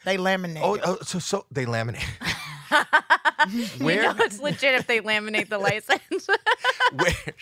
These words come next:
Speaker 1: That
Speaker 2: where
Speaker 1: part.
Speaker 2: have you tried to be
Speaker 3: <laughs>
Speaker 2: a, a mermaid in the world where they have said, "Do you,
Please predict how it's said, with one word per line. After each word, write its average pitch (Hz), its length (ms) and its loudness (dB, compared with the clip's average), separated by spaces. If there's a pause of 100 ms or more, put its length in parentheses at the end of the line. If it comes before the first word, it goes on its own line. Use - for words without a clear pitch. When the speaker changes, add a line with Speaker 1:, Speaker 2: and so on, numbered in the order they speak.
(300)
Speaker 1:
That 196 200 2
Speaker 2:
where 226 140 4
Speaker 1:
part. 240 120 6
Speaker 2:
have 214 120 0
you 180 80 0
tried 170 300 2
to 165 80 -4
be 151 400 -2
Speaker 3:
<laughs> - 60 -8
Speaker 2:
a, 120 440 2
a - 20 4
mermaid 120 460 0
in 113 140 -6
the 117 80 -2
world 113 540 0
where 113 140 0
they 104 140 -4
have 107 140 -4
said, 110 380 -2
"Do 120 80 -4
you, 110 160 -2